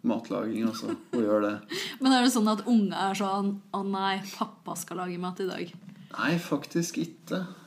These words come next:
Speaker 1: Heldigvis.
Speaker 2: <laughs>
Speaker 1: De er, eh, jeg får mye god feedback både fra Charlotte og unga på mat, da.
Speaker 2: Ja, så bra.
Speaker 1: Så det, det gjør jo at jeg er veldig motivert for å gjøre det.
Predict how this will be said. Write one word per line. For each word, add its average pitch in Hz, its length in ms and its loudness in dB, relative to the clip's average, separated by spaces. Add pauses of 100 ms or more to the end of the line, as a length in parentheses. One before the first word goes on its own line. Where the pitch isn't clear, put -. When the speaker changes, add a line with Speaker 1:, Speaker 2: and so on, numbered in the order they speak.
Speaker 1:
Heldigvis. 285 800 6
Speaker 2:
<laughs> 427 80 2 (800)
Speaker 1:
De 131 140 0
er, 135 560 4
eh, 139 680 2
jeg - 200 0
får 143 200 2
mye 135 440 6
god 123 560 2
feedback 117 540 -4
både 107 340 2
fra 131 200 0
Charlotte 123 520 -4
og 110 200 0
unga 110 280 2
på 120 140 -4
mat, 143 240 -2
da. 156 120 -4 (120)
Speaker 2:
Ja, 254 320 0
så 392 200 -6
bra. 285 180 -2
Speaker 1:
Så 440 180 -2
det, 127 140 2 (380)
det 123 200 0
gjør 98 180 0
jo 117 160 -2
at - 240 -10
jeg 120 240 -2
er 117 80 -2
veldig 117 240 2
motivert 113 480 -2
for 117 160 -2
å 117 60 4
gjøre 98 260 4
det. 139 100 2